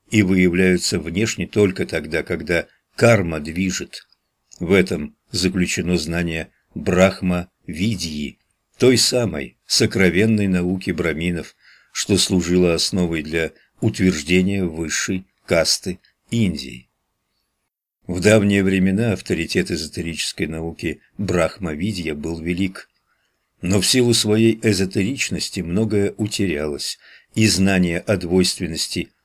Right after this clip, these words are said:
и истинности безличной природы перешло в разряд комментария к ритуальному исполнению основ. С течением времени многое претерпевает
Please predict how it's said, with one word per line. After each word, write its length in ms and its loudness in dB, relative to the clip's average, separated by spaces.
и 100 4
истинности 960 -2
безличной 720 0
природы 500 0
перешло 640 -4
в 120 -4
разряд 460 0
комментария 720 -2
к 80 -8
ритуальному 720 -2
исполнению 840 -4
основ. 520 -2
С 140 -6
течением 580 4
времени 400 0
многое 460 -6
претерпевает 920 -6